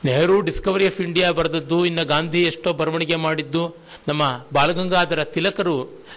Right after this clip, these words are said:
ಗೀತಾ ರಹಸ್ಯವನ್ನು ಬರೆದದ್ದು ಎಲ್ಲ ಸೆರೆಮನೆಯಲ್ಲಿ ಅಂತ ಕಂಡಿದ್ದೀವಿ. ಇದಕ್ಕೆಲ್ಲ ಪೂರ್ವರೂಪವಾಗಿ ಜಯಂತ ಭಟ್ಟ ಸೆರೆಮನೆಯಲ್ಲಿ ತನ್ನ ಪ್ರೌಢವಾದ, ರಸ್ಯವಾದ, ಒಂದು ಕಾವ್ಯದಷ್ಟು ಆಕರ್ಷಕವಾದ ನ್ಯಾಯಮಂಜರಿ ಗ್ರಂಥ ಬರೆದ. ನ್ಯಾಯಮಂಜರಿಯ ಶೈಲಿ ಅಷ್ಟು ರಮಣೀಯವಾದದ್ದು.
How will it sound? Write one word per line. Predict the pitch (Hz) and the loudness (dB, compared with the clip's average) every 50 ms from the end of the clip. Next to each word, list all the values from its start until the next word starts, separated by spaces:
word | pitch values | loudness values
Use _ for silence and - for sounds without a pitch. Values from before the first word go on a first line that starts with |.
| - 143 | -6 -4
ಗೀತಾ | 143 175 - 214 202 180 | -4 0 2 2 4 4
ರಹಸ್ಯವನ್ನು | 165 151 170 170 - - 190 185 180 165 | 4 2 0 -2 -4 -4 -4 -4 -2 -2
ಬರೆದದ್ದು | 165 160 156 143 147 139 156 175 | -2 -2 -2 -4 -6 -4 -2 0
ಎಲ್ಲ | 160 151 151 | 0 0 -2
ಸೆರೆಮನೆಯಲ್ಲಿ | 147 - 170 143 147 151 165 165 165 160 156 156 147 | -2 -2 -2 -2 0 -2 -2 -2 -2 -2 -2 -4 -4
ಅಂತ | 147 - | -4 -6
ಕಂಡಿದ್ದೀವಿ. | 196 - 151 135 135 123 - - - - 151 127 131 131 117 123 123 - - - - - - - - - - - - - - - - | -6 -6 -6 -6 -6 -8 -12 -14 -14 -10 -6 -4 -2 -2 0 -2 -2 -4 -6 -10 -20 -20 -20 -20 -20 -20 -20 -20 -20 -18 -8 -4 -2
ಇದಕ್ಕೆಲ್ಲ | 196 220 220 - 233 226 247 262 247 214 180 | 0 0 0 2 2 2 2 2 2 2 0
ಪೂರ್ವರೂಪವಾಗಿ | 170 - - - - - - 196 226 240 247 233 240 240 - - 220 208 190 180 170 208 202 170 147 147 | 0 -4 -10 -14 -8 -4 -2 0 0 0 0 0 0 -2 -2 0 2 2 2 2 2 0 -2 -2 -2 -2
ಜಯಂತ | 127 147 160 190 220 - 220 | 0 0 0 0 -2 -2 -4
ಭಟ್ಟ | 170 160 151 - 185 | -4 -4 -4 -4 -4
ಸೆರೆಮನೆಯಲ್ಲಿ | 170 - - 156 143 170 180 185 170 156 147 151 170 160 131 - - - - - - | -4 -2 -2 -2 -2 -2 -2 -2 -2 -2 -2 -2 -2 -4 -4 -6 -10 -16 -14 -8 -6
ತನ್ನ | 170 147 139 131 120 110 - - - _ - | -4 -4 -4 -4 -6 -6 -10 -14 -16 _ -2
ಪ್ರೌಢವಾದ, | 135 139 156 190 214 185 196 196 202 175 165 151 156 135 113 - - - - - - | 0 0 0 2 2 2 2 4 4 2 2 2 2 0 0 -2 -6 -14 -14 -8 -4
ರಸ್ಯವಾದ, | 143 143 143 - - 226 226 202 190 175 165 | -2 -2 -2 -2 -2 -2 2 2 4 2 2
ಒಂದು | 165 156 143 131 131 | 0 -2 -4 -4 -2
ಕಾವ್ಯದಷ್ಟು | - 151 139 151 180 190 226 233 190 208 - - - 202 | 0 2 4 4 4 2 0 -2 0 -2 -2 -2 0 0
ಆಕರ್ಷಕವಾದ | 151 135 - - - 175 - - 220 - 196 170 160 156 147 | 2 2 2 0 -2 -4 -4 -4 -6 -4 -2 -2 0 0 -2
ನ್ಯಾಯಮಂಜರಿ | 165 147 135 127 135 151 160 151 139 127 120 131 135 127 | -4 -4 -4 -2 -2 -2 -2 -4 -4 -4 -4 -4 -4 -4
ಗ್ರಂಥ | 123 120 123 120 117 - | -4 -4 -4 -4 -4 -6
ಬರೆದ. | 147 135 139 127 113 - - - - - - - - - - - - - | -4 -4 -4 -6 -6 -8 -12 -16 -20 -20 -20 -20 -20 -20 -20 -20 -10 -6
ನ್ಯಾಯಮಂಜರಿಯ | 147 123 117 120 147 170 180 190 190 170 214 220 226 214 190 | -4 -2 0 0 0 0 0 -2 -2 -2 -2 0 0 0 0
ಶೈಲಿ | - - 175 208 226 247 233 | 0 0 -2 -2 0 0 0
ಅಷ್ಟು | 175 139 - - - - 277 269 | 0 -2 -2 -6 -10 -8 -6 -4
ರಮಣೀಯವಾದದ್ದು. | 233 156 151 151 156 156 147 139 131 123 131 127 113 - | -4 -4 -4 -4 -4 -4 -2 -2 -4 -4 -4 -8 -8 -10